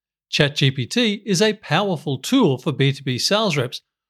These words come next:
looking to personalize their approach and build strong client relationships. With its ability to analyze customer data and provide insights into buyer behavior patterns, Chat G P T can help reps tailor their interactions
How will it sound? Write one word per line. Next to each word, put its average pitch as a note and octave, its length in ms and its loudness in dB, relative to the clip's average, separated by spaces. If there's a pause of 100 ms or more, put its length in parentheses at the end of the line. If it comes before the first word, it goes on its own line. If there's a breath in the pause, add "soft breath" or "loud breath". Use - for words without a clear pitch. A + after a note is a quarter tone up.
(100)
looking G#3 340 2
to A#3+ 120 -6
personalize B2+ 760 0
their F3+ 160 2
approach C3+ 480 -4
and G#3 240 0
build F#3+ 260 0
strong G3 460 0
client B2+ 400 -4
relationships. F3 840 -6 (640)
With D#3+ 160 4
its F#3+ 160 0
ability F#3 480 0
to G#3 160 -2
analyze C3 440 0
customer C#3 380 0
data D3+ 440 2
and F#3 200 0
provide D3 380 0
insights D#3+ 560 0
into C#3 180 0
buyer B2+ 320 -2
behavior A#2 500 -6
patterns, E3+ 560 -2 (380)
Chat D#3 260 2
G D#3+ 140 2
P D#3+ 140 -6
T C3+ 220 0
can C3+ 140 -6
help E3 280 0
reps F#3+ 300 0
tailor D3+ 400 -2
their G3 160 0
interactions E3+ 640 0